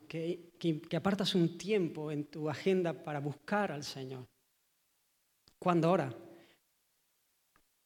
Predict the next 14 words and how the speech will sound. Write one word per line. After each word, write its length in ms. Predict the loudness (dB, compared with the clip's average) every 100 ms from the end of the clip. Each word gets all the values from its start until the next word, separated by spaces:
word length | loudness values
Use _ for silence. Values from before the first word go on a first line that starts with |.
| _ -20 _ _ _ _ _ _ _ _ -20 _ _ _ _ _ _ _ _ _ _ _ _ _ _ _ _ _ 0
Si, 160 | 0
si 240 | 0 2 4
no 160 | 4
oras, 140 | 4 4
hermano, 320 | 4 4 2
ya 120 | 2
la 120 | 0
respuesta 400 | -2 -4 -6 -6 -8
es, 140 | -8 -6
es 140 | -6
clara. 380 | -4 -6 -6 -10 -16 _ _ _ _ _ _ _ _ _ -12
Yo 180 | -6 -2
creo 180 | -2 -2
que 400 | -6 -8 -8